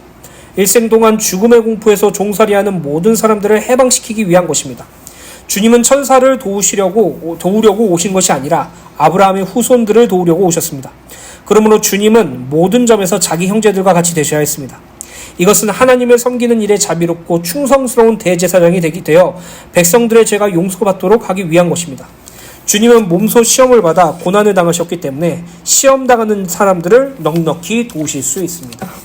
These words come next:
완전한 인간이신 예수께서 우리의 연약함을 아세요. 완전한 하나님 되신 그리스도 예수께서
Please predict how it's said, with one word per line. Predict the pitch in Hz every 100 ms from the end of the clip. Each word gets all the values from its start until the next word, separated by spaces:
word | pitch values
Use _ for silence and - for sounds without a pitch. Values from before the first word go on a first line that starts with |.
| - - - - - - - -
완전한 | - 170 202 214 170 143
인간이신 | 170 185 170 170 175 131
예수께서 | 131 - 139 - 180 127 - - - - - -
우리의 | 143 170 220 208 190 185 -
연약함을 | - 147 170 170 160
아세요. | - 123 - 110 92 - - - - - - - - - - - -
완전한 | 127 160 175 196 196
하나님 | 185 247 233 226
되신 | 196 - 175
그리스도 | 165 180 175 165
예수께서 | 131 - 139 - 175 117